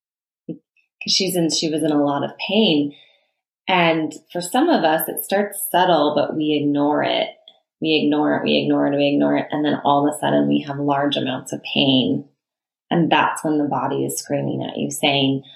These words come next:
"Please give me some attention. I need you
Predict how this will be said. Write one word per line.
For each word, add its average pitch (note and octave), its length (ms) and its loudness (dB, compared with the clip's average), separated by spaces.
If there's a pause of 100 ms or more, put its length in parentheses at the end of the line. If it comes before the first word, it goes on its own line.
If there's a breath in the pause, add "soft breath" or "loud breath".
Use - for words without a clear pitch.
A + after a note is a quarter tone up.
(640 loud breath)
"Please F#3 480 2
give E3+ 240 2
me C#3+ 260 2
some B2+ 160 -4
attention. - 800 -8 (960)
I D#3+ 300 0
need D#3+ 300 0
you D3 100 2